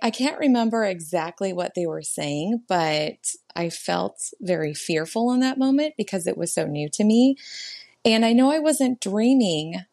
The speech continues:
um, because I remember it very clearly, and I still remember that to this day. And the next morning, I, I, I talked to my parents, and I said, "Were you in my room with a flashlight or something?" I mean,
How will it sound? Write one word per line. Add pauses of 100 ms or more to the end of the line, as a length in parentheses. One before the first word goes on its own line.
(120)
um,
because
I
remember
it
very
clearly,
and
I
still
remember
that
to
this
day. (720)
And
the
next
morning,
I,
I, (300)
I
talked
to
my
parents,
and
I
said,
"Were
you
in
my
room
with
a
flashlight
or
something?"
I
mean,